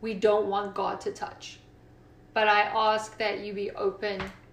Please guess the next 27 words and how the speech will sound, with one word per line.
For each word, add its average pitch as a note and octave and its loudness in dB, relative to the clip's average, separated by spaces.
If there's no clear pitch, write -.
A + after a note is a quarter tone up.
to G#3 -10
hearing G#3+ -2
what F#3 -8
God G3 -4
has F#3+ -6
to - -20
say - -8
about - -8
this F#3+ -10
and - -10
why - -8
it's - -14
important. - -16
I D4 8
like D4 6
to G#4 6
try C4+ 4
and B3+ 0
think A#3+ -2
of - -4
illustrations A3+ -4
when G3+ -6
I F#3+ -4
teach - -12
on G#3 -2
something. B3+ -4
And A3 0